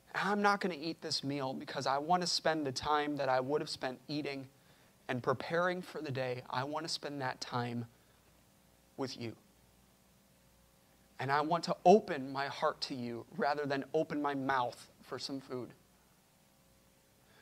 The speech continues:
Maybe it's a day. Maybe it's a week. I don't know what it is. Now, we don't do it to gain, to gain attention from other people because we might be denying ourselves of food, but then we do it for attention. Every,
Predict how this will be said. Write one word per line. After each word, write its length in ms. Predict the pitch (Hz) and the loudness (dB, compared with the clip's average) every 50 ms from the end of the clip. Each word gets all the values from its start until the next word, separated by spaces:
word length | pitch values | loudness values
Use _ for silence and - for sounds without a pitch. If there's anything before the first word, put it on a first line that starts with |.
| - - - | -16 -4 2
Maybe 460 | 151 160 170 185 185 196 208 214 220 | 4 6 6 6 6 4 0 0 0
it's 260 | 208 - 185 - - | 0 -2 0 2 2
a 40 | 196 | 0
day. 380 | 160 170 190 208 156 120 139 - - - - - _ _ _ _ _ _ _ _ _ _ 147 | 2 2 2 2 0 -2 -4 -10 -18 -20 -20 -20 _ _ _ _ _ _ _ _ _ _ -6
Maybe 240 | 147 139 139 147 156 | -4 -4 -2 -4 -6
it's 160 | 156 - - | -6 -4 -4
a 60 | 175 | -4
week. 360 | 160 156 180 185 147 135 - - - | -2 -2 -4 -4 -4 -6 -6 0 2
I 80 | 160 | 2
don't 220 | 214 214 190 160 165 | 2 2 0 2 2
know 100 | 156 156 | 2 4
what 220 | 143 143 135 135 | 4 4 2 2
it 100 | 127 127 | 0 -2
is. 260 | 127 135 160 117 - | -2 -2 -2 -2 0
Now, 260 | 208 202 196 196 - - - - - - - | 2 4 4 4 0 -4 -12 -20 -20 -12 -4
we 380 | 180 196 165 151 175 196 196 165 | -2 -2 0 2 2 2 4 6
don't 320 | 160 180 190 180 185 151 | 8 8 8 6 4 4
do 180 | 147 175 180 180 | 8 8 10 8
it 160 | 180 180 - | 8 6 2
to 400 | - - 175 165 160 156 156 156 - - - - 160 135 | 2 4 6 8 8 6 6 4 0 -8 -8 -4 0 8
gain, 440 | 160 170 170 170 170 170 170 180 185 - - 151 165 156 160 151 143 | 10 12 12 12 10 8 6 4 2 0 -4 -6 -4 0 0 0 2
to 100 | - 175 | 2 4
gain 260 | 147 151 170 165 160 151 | 6 6 6 6 6 4
attention 520 | 139 - - 175 185 170 - 202 185 180 | 2 2 2 4 4 4 6 6 4 4
from 240 | - - 175 165 156 | 4 4 6 8 8
other 200 | 151 143 147 135 | 8 8 6 4
people 360 | - - 196 220 - 285 285 | 4 2 2 4 4 4 6
because 400 | 247 185 - - 190 190 170 175 | 6 4 8 8 8 8 8 2
we 340 | 151 175 160 160 170 185 180 | 0 0 2 4 6 6 8
might 260 | 170 165 170 190 - | 10 10 10 10 8
be 140 | - 175 165 | 4 2 2
denying 540 | 143 - 160 156 156 160 170 170 170 165 165 | 4 4 8 10 12 12 12 12 12 10 10
ourselves 400 | 156 156 - - 170 160 160 - | 8 8 10 10 8 8 8 6
of 80 | 135 | -2
food, 420 | - - 247 302 277 190 190 185 175 | 0 2 2 4 4 2 2 6 6
but 160 | 175 165 - | 6 8 8
then 160 | 175 170 170 | 6 6 6
we 100 | 165 170 | 4 2
do 200 | 151 165 196 208 | 4 8 8 8
it 80 | 202 - | 8 8
for 140 | - 185 | 6 6
attention. 420 | 175 - - 220 233 - - 196 196 | 6 6 6 4 4 4 4 8 8
Every, 240 | 196 190 196 196 | 10 10 10 6